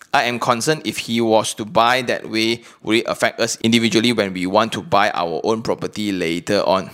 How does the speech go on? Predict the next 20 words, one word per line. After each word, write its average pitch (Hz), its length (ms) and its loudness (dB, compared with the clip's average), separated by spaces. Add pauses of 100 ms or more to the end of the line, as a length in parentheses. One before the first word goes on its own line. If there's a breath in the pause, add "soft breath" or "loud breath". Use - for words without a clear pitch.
Thank 110 260 -2
you 127 60 0
in 92 160 0
advance. - 800 -2 (240)
Best 131 400 2
regards, 90 640 -4
Miss 117 340 -2
Y 95 320 0
S." - 380 -4
So 185 160 6
first 185 140 4
of 120 100 4
all, 135 80 6
thank 123 320 2
you, 131 140 6
Y 117 260 6
S, 117 300 -2
for 107 160 -2
the 98 100 -4
email 110 560 -2